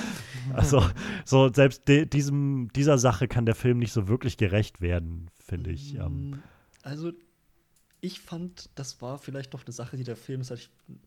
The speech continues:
Speaker 2: das hätte ich vielleicht vorhin wirklich anbringen sollen. Das ist mir nicht, ist mir nicht in den Sinn gekommen. Aber ich fand dieses K-, das Klimaerwärmungskonzept, ähm, halt die, die Idee dahinter, dass das den Film letzten Endes,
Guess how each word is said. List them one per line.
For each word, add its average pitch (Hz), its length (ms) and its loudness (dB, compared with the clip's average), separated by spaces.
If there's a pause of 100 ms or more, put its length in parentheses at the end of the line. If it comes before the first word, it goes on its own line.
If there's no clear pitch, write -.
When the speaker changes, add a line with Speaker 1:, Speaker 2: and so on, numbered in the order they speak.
(140)
Speaker 2:
das - 160 -18
hätte 143 140 -12
ich 131 80 -16
vielleicht 131 400 -14
vorhin 127 280 -8
wirklich 127 220 -14
anbringen 113 320 -10
sollen. 95 200 -10
Das 95 100 -14
ist 120 80 -12
mir 131 80 -6
nicht, 123 140 -8
ist - 160 -18
mir 120 60 -10
nicht 120 120 -12
in 117 60 -10
den 113 80 -12
Sinn 117 160 -10
gekommen. 104 260 -10
Aber 101 100 -12 (280)
ich - 140 -14
fand 143 180 -8
dieses 135 240 -10
K-, - 180 -18
das 123 220 -14
Klimaerwärmungskonzept, 113 1400 -10
ähm, 104 440 -10 (400)
halt 107 180 -16
die, - 100 -20
die 131 200 -16
Idee 120 260 -6
dahinter, 104 500 -10 (360)
dass - 180 -14
das 117 180 -8
den 110 140 -10
Film 104 280 -10
letzten 101 300 -14
Endes, 98 500 -14